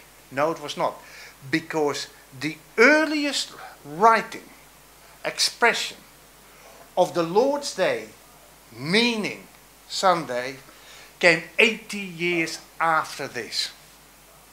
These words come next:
There is no record whatsoever of the Lord's Day meaning to be Sunday. Sunday was introduced in the early part of the second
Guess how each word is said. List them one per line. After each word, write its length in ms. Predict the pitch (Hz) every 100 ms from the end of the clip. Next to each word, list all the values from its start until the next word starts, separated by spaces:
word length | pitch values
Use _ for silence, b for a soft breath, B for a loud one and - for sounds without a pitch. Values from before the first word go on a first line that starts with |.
| - - - -
There 260 | 143 170 165
is 220 | 165 147
no 560 | 165 151 160 185 233 233
record 500 | 214 175 151 131 131 - - - 151 151 156 156
whatsoever 880 | 233 - - 214 185 151 127 139 139 B B B B B
of 180 | 156 139
the 120 | 143
Lord's 400 | 147 180 190 185
Day 360 | - 151 156 151 -
meaning 680 | 127 151 160 151 143 135 -
to 100 | -
be 380 | 123 131 127 120 -
Sunday. 600 | - - 131 92 - - - - - B B B B
Sunday 540 | - 233 277 302 294 285
was 320 | 254 240 -
introduced 960 | 208 196 185 160 156 143 - 120 - - - - - - - - - B B 165
in 120 | 170
the 120 | 170 196
early 400 | 214 285 277 254
part 480 | - 170 156 160 180 -
of 280 | 175 165 147
the 120 | 160
second 760 | - - 226 185 147 131 226